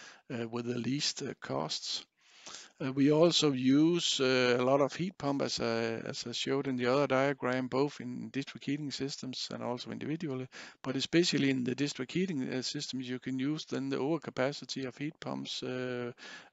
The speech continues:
uh, when, when it's not winter season, uh, and together with large scale, um,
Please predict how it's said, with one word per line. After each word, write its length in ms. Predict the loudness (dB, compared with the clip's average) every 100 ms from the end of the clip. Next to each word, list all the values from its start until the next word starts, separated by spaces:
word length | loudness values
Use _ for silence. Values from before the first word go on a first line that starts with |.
| -4
uh, 640 | 0 0 0 -2 -4 -6 -8 -8 -8 -10 -10 -6
when, 300 | -4 -4 -6
when 160 | -6 -6
it's 180 | -4 -2
not 240 | -2 -2
winter 280 | -4 -2 -2
season, 460 | -2 -4 -4 -8 -12 -18 -20 -20 -8
uh, 40 |
and 540 | -4 -2 -2 -2 -2 -6
together 340 | -6 0 2 4
with 140 | 2
large 240 | 2 2
scale, 500 | 0 -2 0 0 -2 -6 _ _ -6
um, 640 | -4 -4 -6 -10 -12 -14